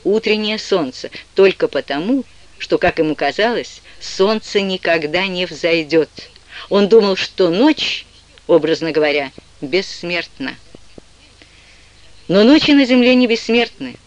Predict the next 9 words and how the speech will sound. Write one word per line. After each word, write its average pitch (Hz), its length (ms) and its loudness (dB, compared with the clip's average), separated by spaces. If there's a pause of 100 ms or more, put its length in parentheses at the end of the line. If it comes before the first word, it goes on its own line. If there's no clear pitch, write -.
(480)
Они 170 220 -2
умирают 202 540 -2 (400)
и 156 80 0
уступают 165 580 0
место 180 400 -4
дню. 160 320 -8 (460)
Даже 175 280 -2
полярная 185 580 0
ночь, 139 380 -8